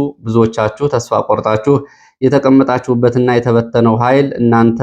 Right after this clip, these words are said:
ጸንታችሁ በቆማችሁት፣ በተወሰናችሁት፣ እ፣ አጋር አግኝተን አሁን፣ እ፣ አጋሮቻችን ጋር አዲስ፣ እ፣ ዘመቻ ልናደርግ፣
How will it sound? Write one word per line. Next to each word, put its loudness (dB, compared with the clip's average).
ጸንታችሁ -4
በቆማችሁት፣ -2
በተወሰናችሁት፣ -2
እ፣ -2
አጋር -2
አግኝተን 0
አሁን፣ 2
እ፣ -2
አጋሮቻችን -4
ጋር 2
አዲስ፣ -4
እ፣ -4
ዘመቻ -2
ልናደርግ፣ 0